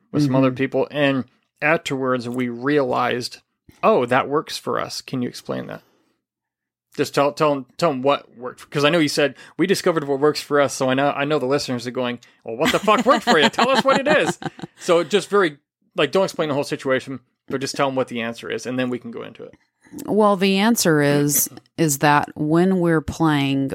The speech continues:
Speaker 2: we are playing together with somebody. So w-, if we're playing, like, if one of us wants to play with a lady,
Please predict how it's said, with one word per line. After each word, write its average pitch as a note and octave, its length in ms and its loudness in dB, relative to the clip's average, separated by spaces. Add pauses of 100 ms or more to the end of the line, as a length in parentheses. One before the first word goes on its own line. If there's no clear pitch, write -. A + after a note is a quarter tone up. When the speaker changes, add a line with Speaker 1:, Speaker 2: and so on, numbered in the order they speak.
Speaker 2:
we D3+ 380 2
are D#3+ 200 4
playing C#3 540 2
together B2+ 560 -2
with B2+ 320 -6 (400)
somebody. - 600 -6 (1160)
So C#3 640 0
w-, C#3 320 -6
if D3 260 0
we're D3+ 160 2
playing, D#3 420 0
like, C#3 300 -2
if C3+ 180 -6
one D#3+ 160 4
of D#3 100 2
us D3+ 200 0
wants D3 200 0
to D3 80 -4
play D3 220 2
with C#3+ 160 0
a C#3 60 -2
lady, C#3+ 480 0